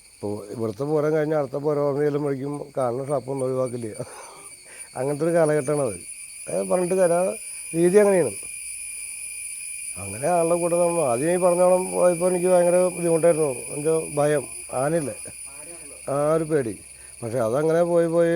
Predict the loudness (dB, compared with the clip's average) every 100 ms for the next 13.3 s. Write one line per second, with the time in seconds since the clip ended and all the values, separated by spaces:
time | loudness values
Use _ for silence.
0 | 2 2 2 2 2 2 2 0 0 0
1 | 2 0 2 2 0 -2 -2 0 0 -4
2 | -14 -20 -10 -6 -2 2 2 0 2 4
3 | 6 4 4 0 -4 -14 _ -20 -20 -20
4 | -20 -20 -20 -18 -8 -2 2 6 8 6
5 | 4 0 2 4 2 2 2 4 6 6
6 | 4 2 -4 -12 -20 -20 -20 -20 -20 -20
7 | -20 -20 -20 -20 -20 -20 -12 -6 -2 2
8 | 2 4 4 4 4 2 2 0 -4 -8
9 | -16 -18 -18 -16 -16 -16 -16 -16 -16 -16
10 | -8 -6 -4 -4 -2 -2 -2 -4 -8 -16
11 | -16 -16 -16 -16 -16 -12 -10 -10 -14 -4
12 | -2 0 0 -2 -4 -2 -2 -2 -4 -4
13 | -4 -4